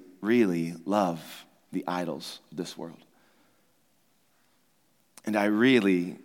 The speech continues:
don't look forward to the kingdom of God, and I'm really not searching for that kingdom now," then when you hear these words,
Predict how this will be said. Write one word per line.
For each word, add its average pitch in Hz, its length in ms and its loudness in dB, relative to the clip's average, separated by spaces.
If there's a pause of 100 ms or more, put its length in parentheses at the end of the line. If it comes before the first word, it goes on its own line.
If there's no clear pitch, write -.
(220)
don't 110 480 2 (180)
look 101 260 -4
forward 92 600 -2
to - 80 -16
the 92 80 -8
kingdom 87 400 -6
of 80 160 -10
God, 87 280 -2 (180)
and 127 180 2
I'm 110 280 2
really 117 480 6 (180)
not 101 520 2 (220)
searching 104 560 -2
for 98 140 -8
that 95 160 -2
kingdom 95 440 -2
now," 90 280 -2 (220)
then 107 120 2
when 120 160 4
you 123 120 6
hear 113 240 4
these 95 220 0
words, 92 580 -2